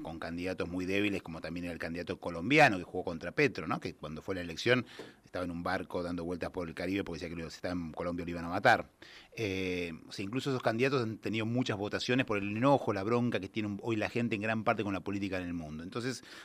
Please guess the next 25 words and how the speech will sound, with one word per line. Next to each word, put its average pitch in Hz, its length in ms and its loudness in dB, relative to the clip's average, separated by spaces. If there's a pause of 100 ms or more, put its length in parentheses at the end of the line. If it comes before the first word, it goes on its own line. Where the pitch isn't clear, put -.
seguramente 131 640 6
va 117 60 6
a - 20 4
ser 120 160 2
parejo, 135 460 4 (200)
pero 104 140 -6
seguramente 117 500 2
yo 101 120 -6
también 117 340 4
estoy 107 160 -4
convencido, 101 600 -2 (220)
de 92 100 -6
vuelta, 95 280 0
que 87 80 -6
los 80 100 -8
pueblos 107 420 0
no 101 180 -4
se - 80 -8
suicidan, 104 600 2
que - 140 -16
los 76 100 -12
países 90 320 -4
no 92 100 -6
se 85 80 -12
suicidan, 104 540 0